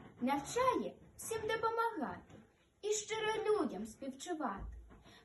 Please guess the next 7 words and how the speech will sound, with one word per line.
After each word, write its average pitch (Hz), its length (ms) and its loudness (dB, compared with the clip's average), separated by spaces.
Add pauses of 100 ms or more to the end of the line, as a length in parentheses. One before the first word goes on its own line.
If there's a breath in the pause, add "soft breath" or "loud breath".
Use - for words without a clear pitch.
Кобзару 392 680 12
руки 427 560 8
я 427 160 8
візьму, 359 680 2 (300 soft breath)
слова 440 400 4
запам'ятаю, 427 1120 6 (240)
збережу, 339 840 4